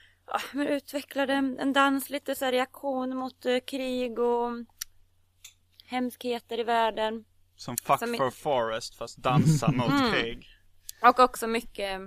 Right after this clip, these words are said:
Speaker 1: alltså jag har ju bara gått på en lektion, men jag har ju dansat en del innan, men det känns som att många, så själva tekniken i dansen känns som att det är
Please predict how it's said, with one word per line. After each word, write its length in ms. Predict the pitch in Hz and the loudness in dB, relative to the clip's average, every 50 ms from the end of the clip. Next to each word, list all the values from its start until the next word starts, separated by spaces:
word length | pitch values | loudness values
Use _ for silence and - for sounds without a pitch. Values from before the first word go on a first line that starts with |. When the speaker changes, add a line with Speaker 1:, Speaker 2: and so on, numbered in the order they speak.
| 180 _ _ - - - - - | -16 _ _ -20 -20 -12 -6 -4
Speaker 1:
alltså 140 | 226 208 240 | 0 2 4
jag 60 | 233 | 4
har 40 | 233 | 4
ju 60 | 226 | 6
bara 160 | 220 233 220 | 6 4 4
gått 300 | 202 208 208 214 - - | 4 4 2 0 0 0
på 60 | - | -2
en 240 | - - 196 190 - | 0 0 2 2 2
lektion, 380 | 185 190 - - 302 269 208 185 | 0 0 0 0 0 0 0 -2
men 100 | 185 185 | -2 0
jag 160 | 190 190 190 | 2 2 4
har 120 | 185 185 | 4 2
ju 80 | 185 185 | 0 -2
dansat 520 | 185 - - - 196 190 190 180 - 175 | -4 -8 -8 -4 -2 -2 -2 -4 -6 -10
en 120 | 170 175 175 | -10 -10 -10
del 160 | 170 170 - | -10 -8 -6
innan, 320 | - 190 190 208 208 190 | -4 -2 -2 0 0 -2
men 120 | 185 185 185 | -2 -4 -4
det 60 | 180 | -6
känns 260 | - - 185 180 - | -6 -6 -8 -8 -8
som 120 | - 180 175 | -12 -14 -12
att 80 | 175 | -12
många, 320 | 180 180 180 175 175 185 - - - - - - - - - - - - - - - | -12 -12 -8 -6 -8 -8 -8 -10 -18 -20 -20 -20 -18 -14 -12 -12 -12 -12 -16 -14 -12
så 80 | - - | -6 -2
själva 300 | - 190 175 175 180 180 - - - - _ - | -2 0 0 0 -2 -2 -4 -8 -20 -20 _ -8
tekniken 640 | - 208 - - 196 190 180 175 175 - - 240 240 262 | -8 -8 -8 -8 -8 -6 -6 -6 -6 -4 -2 -2 -2 0
i 60 | 254 | 0
dansen 420 | 214 190 175 175 175 - 180 175 | 0 -2 -2 -4 -8 -12 -12 -10
känns 300 | - - 170 165 165 - - | -10 -10 -12 -14 -14 -14 -12
som 160 | 165 160 160 | -12 -12 -12
att 140 | 165 - - | -12 -12 -8
det 100 | 160 156 | -8 -8
är 280 | 156 151 151 151 156 | -6 -6 -8 -8 -8